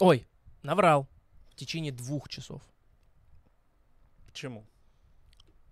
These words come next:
Speaker 1: А потому что в течение следующих десяти часов в них уже начинаются ферменты, и, ну, то, что они начинают портиться.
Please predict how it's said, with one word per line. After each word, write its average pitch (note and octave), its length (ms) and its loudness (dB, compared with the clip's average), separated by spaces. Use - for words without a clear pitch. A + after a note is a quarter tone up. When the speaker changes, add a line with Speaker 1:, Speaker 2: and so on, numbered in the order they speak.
Speaker 1:
А B2+ 80 -14
потому D3+ 220 -2
что - 120 -8
в C3 40 -8
течение D3 400 -6
следующих B2+ 480 -8
десяти B2+ 240 -12
часов F#3 340 -6
в - 40 -12
них D3+ 180 -4
уже B2 120 -10
начинаются B2 440 -10
ферменты, D3 520 -10
и, B2 480 -14
ну, - 220 -14
то, - 100 -20
что - 140 -18
они C#3+ 80 -8
начинают E3+ 300 -10
портиться. - 400 -12